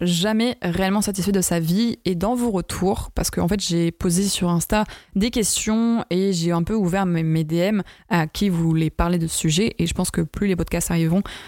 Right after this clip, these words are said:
euh, plus on ouvrira aussi cette parole. Et peut-être qu'un jour, je serai pas toute seule à parler. <laughs> Mais bref, euh, j'ai eu beaucoup, beaucoup de témoignages qui tournaient autour de ça, des réseaux sociaux, et à quel point, en fait, les réseaux, Insta, impactent vous, votre créativité et votre toujours plus, et cette sensation,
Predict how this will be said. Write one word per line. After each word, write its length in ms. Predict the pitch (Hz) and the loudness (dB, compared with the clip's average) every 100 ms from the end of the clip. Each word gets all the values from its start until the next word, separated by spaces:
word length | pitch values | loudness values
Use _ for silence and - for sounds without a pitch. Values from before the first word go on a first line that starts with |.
| - _ - | -20 _ 0
euh, 260 | 170 160 | 2 0
plus 340 | 160 - 214 233 | -2 -2 0 0
on 460 | 190 170 160 151 | 2 0 0 2
ouvrira 380 | 160 160 160 165 | 2 2 2 2
aussi 220 | 175 - | 0 -2
cette 200 | - 165 | -2 -2
parole. 460 | - 165 160 226 262 - - - | -2 -2 2 2 0 -4 -12 -4
Et 60 | - | -2
peut-être 160 | 185 | -2
qu'un 160 | - 156 | 0 2
jour, 180 | 160 170 | 2 2
je 100 | 160 | 0
serai 160 | - | -2
pas 100 | 175 | -4
toute 140 | - 202 | -4 -4
seule 140 | - | -2
à 80 | 339 | 0
parler. 460 | 285 285 247 254 - | 0 -2 -4 -6 -4
<laughs> 760 | 269 - - - - - 330 - | -4 -4 -2 0 0 -2 -4 -2
Mais 160 | 247 | 0
bref, 300 | 269 262 247 - | 2 0 -2 -2
euh, 140 | 233 | 0
j'ai 140 | 220 214 | 2 2
eu 40 | |
beaucoup, 300 | 202 247 302 | 0 0 0
beaucoup 280 | 240 254 302 | 0 0 0
de 80 | 254 | 0
témoignages 600 | - 247 240 233 254 277 | 0 0 2 2 0 -2
qui 220 | - 202 | -2 -2
tournaient 220 | 180 214 | 0 0
autour 200 | 226 - | 0 0
de 140 | 180 180 | 0 0
ça, 240 | 202 233 | 0 0
des 160 | 190 180 | 2 2
réseaux 220 | 180 170 | 2 0
sociaux, 380 | 175 165 220 320 - _ - | 0 0 0 -2 -8 _ -6
et 100 | 226 | -2
à 60 | 196 | 0
quel 180 | 233 226 | -2 -2
point, 240 | 220 240 | 0 0
en 100 | - | 0
fait, 220 | 185 214 - | 0 -2 0
les 140 | 185 | 0
réseaux, 520 | 185 185 175 208 254 262 | 2 0 0 0 0 -2
Insta, 460 | 170 180 208 214 - | -4 -4 -2 -2 -2
impactent 420 | 196 190 214 220 - | -2 0 0 -2 -4
vous, 260 | 170 180 | 0 0
votre 180 | 233 185 | 2 0
créativité 580 | - 180 - 170 - 226 | 0 -2 -2 -4 0 0
et 40 | |
votre 180 | 190 170 | 0 -2
toujours 240 | - 180 165 | -2 -2 0
plus, 300 | 208 254 - | 0 0 0
et 80 | 180 | -2
cette 160 | 175 | -2
sensation, 560 | - 180 175 - 233 | -2 0 0 0 0